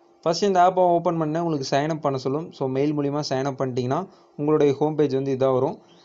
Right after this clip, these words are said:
இதுல ஃபர்ஸ்ட் ஆப்ஷன் டெய்லி செக்இன் கொடுத்துருப்பாங்க, அதை வந்து கிளிக் பண்ணுங்க. இந்த டெய்லி செக்இன் ஆப்ஷன்ல வந்து பார்த்தீங்கன்னா,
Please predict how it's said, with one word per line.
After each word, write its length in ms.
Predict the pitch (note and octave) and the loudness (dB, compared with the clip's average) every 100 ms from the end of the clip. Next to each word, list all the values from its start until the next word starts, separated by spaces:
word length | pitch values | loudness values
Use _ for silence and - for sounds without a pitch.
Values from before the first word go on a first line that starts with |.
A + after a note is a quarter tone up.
| _ | _
இதுல 160 | D#3+ D#3 | 0 0
ஃபர்ஸ்ட் 300 | D3+ E3 - | 0 -2 2
ஆப்ஷன் 340 | F#3 F#3 F#3 | 0 0 -2
டெய்லி 320 | D3+ D#3 F#3 E3+ | 2 2 2 0
செக்இன் 300 | D#3 D3 D#3 | -4 -4 -4
கொடுத்துருப்பாங்க, 680 | C#3+ C3+ C#3+ C3 B2+ C3+ D#3 | -4 -4 -4 -2 -2 -2 -6
அதை 160 | - C3+ | -6 -4
வந்து 180 | C3 C#3 | -4 -6
கிளிக் 240 | C#3 B2+ | -6 -6
பண்ணுங்க. 280 | C#3+ C3+ C#3+ | -6 -4 -4
இந்த 140 | D#3+ | -2
டெய்லி 340 | C3+ C#3 F#3 G3+ F3 | 0 2 0 -2 -4
செக்இன் 380 | E3+ D#3+ D3 | -2 -2 -2
ஆப்ஷன்ல 300 | C#3+ D#3 C#3+ | -2 -4 -2
வந்து 80 | C#3+ | -2
பார்த்தீங்கன்னா, 480 | C#3 C#3 C3+ D3 G#3+ | 0 0 0 -2 -4